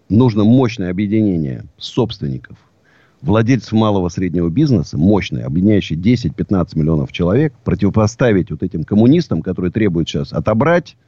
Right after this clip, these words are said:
поделить, а они сейчас поднимают голову, у них миллионы просмотров.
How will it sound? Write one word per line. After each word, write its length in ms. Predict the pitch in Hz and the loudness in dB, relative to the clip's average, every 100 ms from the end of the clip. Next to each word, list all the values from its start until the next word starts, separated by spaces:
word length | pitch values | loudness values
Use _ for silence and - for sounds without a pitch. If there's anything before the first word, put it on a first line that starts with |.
| _ - | _ -10
поделить, 600 | 101 101 120 175 - - _ _ _ _ | -4 0 2 0 -2 -14 _ _ _ _
а 180 | - 90 | -2 0
они 260 | 92 135 | 4 4
сейчас 480 | 165 175 - 143 147 | 2 0 0 0 0
поднимают 480 | - 127 127 123 120 | -2 0 2 2 0
голову, 320 | 104 156 135 | 0 0 2
у 60 | 117 | 2
них 160 | 107 | 0
миллионы 340 | 120 120 120 113 | 0 2 2 0
просмотров. 560 | 113 113 95 73 - | -2 -2 -2 -4 -10